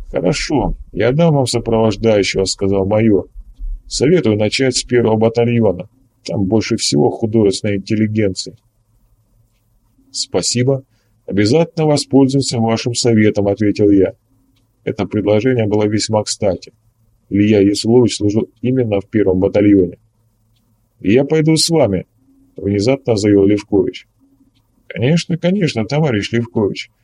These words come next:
торопливо проговорил я, «не стоило пр-, повторять ошибку, допущенную нами в восемнадцатом году. Такого типа, как этот особист, лучше иметь перед глазами».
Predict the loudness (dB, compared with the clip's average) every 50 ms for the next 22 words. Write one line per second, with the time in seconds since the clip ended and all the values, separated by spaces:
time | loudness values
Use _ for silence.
0 | _ _ _ _ -4 -2 0 0 0 2 2 4 4 4 2 0 0 0 2 2
1 | 2 2 2 0 2 2 0 0 0 -2 -4 -6 -6 -6 -6 -4 -4 -4 -6 -8
2 | -8 -8 -6 -6 -6 -4 -2 -2 -2 0 0 -2 -2 0 -2 -2 -4 -4 -4 -6
3 | -6 -4 -4 -2 0 -2 -2 -2 -2 -2 -2 -2 -2 -2 -2 0 0 0 0 0
4 | 0 0 -2 -2 -2 -2 -4 -2 0 0 0 -2 -2 -4 -6 -4 -2 2 2 2
5 | 2 2 -2 -2 -4 _ _ _ _ _ _ _ _ _ _ _ _ -12 -10 -10
6 | -6 -2 0 2 2 0 0 -4 -6 -4 -4 -4 -2 -2 -4 -2 0 0 2 2
7 | 2 0 -2 -2 -2 -2 -2 0 0 0 0 0 0 0 0 0 0 -2 -4 -2
8 | -2 -2 -2 -4 -4 _ -6 -6 -4 -4 -2 0 0 2 4 4 4 4 2 0
9 | -4